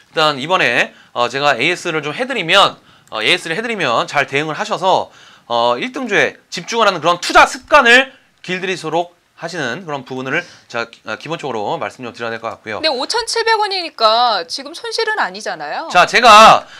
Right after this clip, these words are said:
Speaker 1: 이 시간을 통해서 나름 조금 기법이다라고 했던 게, 최다 거래량은? 최다?
Speaker 2: 고점입니다.
Speaker 1: 급등이다.
Speaker 2: 급등이다.
Speaker 1: 그죠?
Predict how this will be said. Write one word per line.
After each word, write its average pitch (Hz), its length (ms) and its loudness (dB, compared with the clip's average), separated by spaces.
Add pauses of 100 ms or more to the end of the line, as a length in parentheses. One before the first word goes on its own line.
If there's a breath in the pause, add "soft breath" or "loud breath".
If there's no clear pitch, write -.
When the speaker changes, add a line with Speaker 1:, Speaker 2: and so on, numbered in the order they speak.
(140 loud breath)
Speaker 1:
이 185 100 -4
시간을 269 220 4
통해서 240 300 2
나름 277 360 6
조금 285 280 -6
기법이다라고 254 640 2
했던 214 200 -6
게, 190 120 -6
최다 330 280 4
거래량은? 254 540 4 (920)
최다? 254 200 6
Speaker 2:
고점입니다. 233 560 4 (140)
Speaker 1:
급등이다. 202 580 4
Speaker 2:
급등이다. 214 600 -6
Speaker 1:
그죠? 180 380 0